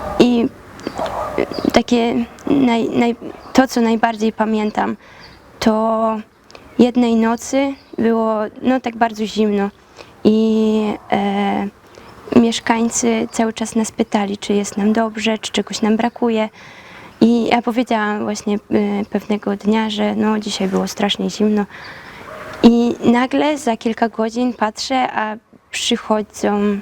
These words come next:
e, przychodzi grupka osób z kocami. I mieli ich bardzo dużo i mówią, że, e, no, mówiłaś, że było zimno. Mam nadzieję, mamy nadzieję, że dzisiaj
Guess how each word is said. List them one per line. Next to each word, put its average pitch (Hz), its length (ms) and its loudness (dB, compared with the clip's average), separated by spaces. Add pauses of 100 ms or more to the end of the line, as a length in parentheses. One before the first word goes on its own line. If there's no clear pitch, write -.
(580)
e, 202 400 4
przychodzi 208 800 0
grupka - 400 0
osób 277 380 -4 (400)
z 208 480 -2
kocami. 196 600 -4 (300)
I - 80 2
mieli 208 520 2
ich 202 120 -8
bardzo 208 300 -2
dużo 220 440 0 (440)
i 233 280 4 (100)
mówią, 233 480 0
że, 247 440 0 (560)
e, 233 440 0
no, 277 260 2 (100)
mówiłaś, 254 460 0
że 233 180 -2
było 233 260 0
zimno. 226 540 2 (160)
Mam 226 200 2
nadzieję, 233 600 0
mamy 233 260 2
nadzieję, 233 380 2
że 214 160 -4
dzisiaj 233 380 0